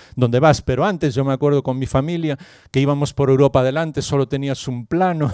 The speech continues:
<laughs> y a veces ese plano, pues, ya no se correspondía con la realidad y tenías que parar. ¿Y qué hacías? Preguntabas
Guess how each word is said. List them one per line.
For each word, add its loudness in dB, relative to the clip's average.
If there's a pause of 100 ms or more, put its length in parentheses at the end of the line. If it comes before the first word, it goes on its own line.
(440)
<laughs> -20
y 0
a 4
veces 2
ese 0
plano, 0
pues, -4
ya -2
no 0
se -6
correspondía 0
con 4
la 4
realidad 2
y 0
tenías -2
que -2
parar. -2 (540)
¿Y 0
qué 4
hacías? 2
Preguntabas -2